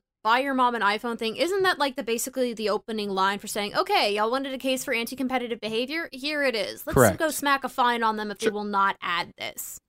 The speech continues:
Speaker 2: Right.
Speaker 1: They will not change unless the government makes them.
Speaker 3: And I
Speaker 1: So
Speaker 3: say that in the
Speaker 1: it's
Speaker 3: piece.
Speaker 1: time.
Speaker 2: No, no,
Speaker 3: I
Speaker 2: I, I, I, th-, I think y-,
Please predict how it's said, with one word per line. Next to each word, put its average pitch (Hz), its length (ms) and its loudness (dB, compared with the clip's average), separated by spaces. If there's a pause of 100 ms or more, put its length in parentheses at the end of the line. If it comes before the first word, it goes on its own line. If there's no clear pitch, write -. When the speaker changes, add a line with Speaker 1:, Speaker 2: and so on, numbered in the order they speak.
Speaker 2:
Right. 113 260 0
Speaker 1:
They 294 100 2
will 359 120 2
not 453 180 6
change 571 320 4
unless 466 200 4
the 392 80 2
government 370 320 4
makes 440 240 0
them. 247 260 0 (480)
Speaker 3:
And 135 100 6
I - 120 10
Speaker 1:
So - 80 6
Speaker 3:
say 139 80 8
that 139 140 8
in 123 40 0
the 147 60 6
Speaker 1:
it's 143 60 4
Speaker 3:
piece. 427 260 10
Speaker 1:
time. 185 260 0 (380)
Speaker 2:
No, 240 140 10
no, 165 180 8
Speaker 3:
I 170 200 8
Speaker 2:
I, - 140 -10
I, - 200 4
I, 160 80 8
th-, 156 180 -4
I 160 80 6
think 208 360 2
y-, 123 100 -8